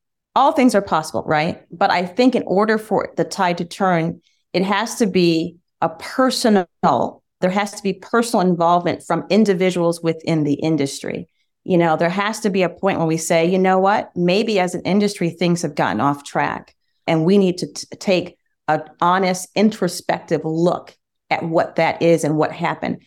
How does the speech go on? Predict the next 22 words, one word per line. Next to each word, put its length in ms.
Because 460
if 180
not, 600
pride 420
can 120
get 120
in 80
the 80
way. 340
And 180
pride 300
is 140
one 80
of 140
the 120
most 360
dangerous 520
things, 360
as 260
we 100
know, 260
foundationally. 920